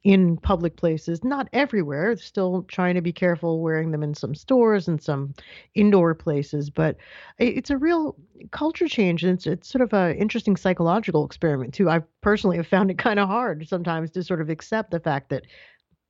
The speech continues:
it's supposed to be safe to do this now. And I think it's gonna take a little longer for people to sort of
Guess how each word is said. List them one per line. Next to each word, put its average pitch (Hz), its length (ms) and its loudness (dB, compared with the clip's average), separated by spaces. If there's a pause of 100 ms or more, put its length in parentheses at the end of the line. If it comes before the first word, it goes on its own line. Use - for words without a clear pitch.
it's - 400 -8 (160)
supposed 180 420 0
to 180 60 -8
be 185 80 2
safe 180 300 0
to 202 80 2
do 196 160 0
this - 240 -12
now. - 240 -12
And - 100 -14
I 175 180 -2
think 214 200 0
it's - 80 -8
gonna 175 180 2
take 175 200 0
a 165 40 2
little 160 220 2
longer 143 320 0
for 151 160 -4
people 143 320 -4
to 135 220 -4 (420)
sort 175 240 2
of 135 180 -6